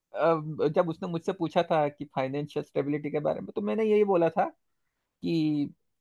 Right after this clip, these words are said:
भाई, मैं उसी चीज में बिलीव करता हूँ जिसका कोई एंड यूजर हो।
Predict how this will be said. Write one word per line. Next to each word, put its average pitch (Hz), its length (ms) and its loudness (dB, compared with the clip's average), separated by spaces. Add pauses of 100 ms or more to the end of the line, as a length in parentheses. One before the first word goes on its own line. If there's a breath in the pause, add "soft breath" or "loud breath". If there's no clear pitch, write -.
(1400)
भाई, 160 240 2
मैं 185 220 2
उसी 180 320 4
चीज 170 300 -2
में 180 200 0
बिलीव 165 200 2
करता 151 260 2
हूँ 185 100 2
जिसका 160 260 2
कोई 151 220 2
एंड 131 200 2
यूजर 117 220 2
हो। 107 220 -4